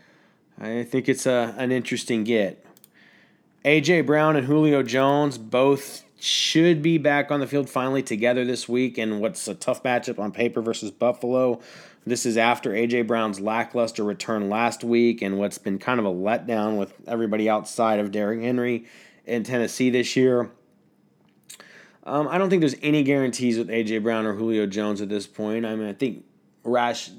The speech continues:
logic dictates that there's gonna be way better days ahead for these guys. Um, but, uh, you know, I think we,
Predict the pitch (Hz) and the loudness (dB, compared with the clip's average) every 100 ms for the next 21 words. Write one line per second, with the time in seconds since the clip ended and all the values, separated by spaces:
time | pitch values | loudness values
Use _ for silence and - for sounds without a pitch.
0 | - 156 175 147 139 135 135 117 - 113 | -14 -2 0 2 -2 -4 -4 -6 -4 -6
1 | 104 104 107 101 - 98 92 87 98 98 | -6 -8 -6 -6 -4 -4 -4 -4 -4 -4
2 | 95 87 87 80 80 80 65 76 67 - | -4 -4 -8 -8 -10 -12 -14 -18 -18 -18
3 | 78 67 - - 50 - - _ _ - | -14 -14 -14 -14 -16 -16 -20 _ _ -20
4 | _ _ _ - 92 90 85 78 - 95 | _ _ _ -12 -10 -8 -10 -12 -14 -8
5 | 98 107 - - _ _ _ _ _ _ | -2 -2 -4 -12 _ _ _ _ _ _
6 | _ _ _ _ _ - 57 80 107 90 | _ _ _ _ _ -18 -16 -12 -10 -8
7 | 80 95 101 98 104 104 | -8 -10 -6 -6 -2 -2